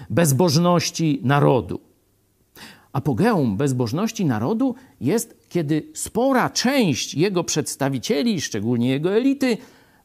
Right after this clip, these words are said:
oddają swoje dzieci na ofiarę Molochowi, żeby uzyskać od Molocha przychylność, powodzenie, karierę i tak dalej. To właśnie narody, które Kananejczycy, tak zwani,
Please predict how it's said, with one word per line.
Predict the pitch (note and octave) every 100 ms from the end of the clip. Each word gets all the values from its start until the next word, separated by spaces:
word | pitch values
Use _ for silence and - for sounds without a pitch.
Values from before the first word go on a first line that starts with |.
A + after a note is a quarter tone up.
| -
oddają | F3 C3+ G#3 B3 B3+ B3+ C4
swoje | - - A3+ B3 B3
dzieci | D#3+ A3 C4 B3+ F#3+ A3+ F#4 - _ _ _ _ _ _
na | C#3 F3+
ofiarę | F#3+ - B3+ C#4 C4+
Molochowi, | C4 C#4 C#4 B3+ B3+ D#3 A2 - _ _ _ _ _ _ -
żeby | A2+ C4 B3+ F3+ -
uzyskać | A3 D3+ B3 D4 - D3+ C4 - - _ _
od | F3 D#3
Molocha | F#3+ D#4+ E4+ - B3 B3 C4+ - _
przychylność, | - C4 - D#4 D4+ C#4+ - -
powodzenie, | _ E3+ C#3+ D3+ F#3+ A#3+ A3+ G#3+ - _
karierę | - F3+ F#3 G3 G3 F#3 F3 -
i | C#3+
tak | C#3 A2+
dalej. | F#2+ D#2 C#2+ - _ _ _ _ _ _ - G#3+ -
To | A#3
właśnie | C4 A3+ A3+ A#3 G3+
narody, | D#3 D3+ F3 B3 E3+ C#3+
które | - - D3+ C#3
Kananejczycy, | B2 C#3+ C3 C3+ C3 - A3+ - D#3+
tak | C#3 C#3
zwani, | C3 E3 D#3+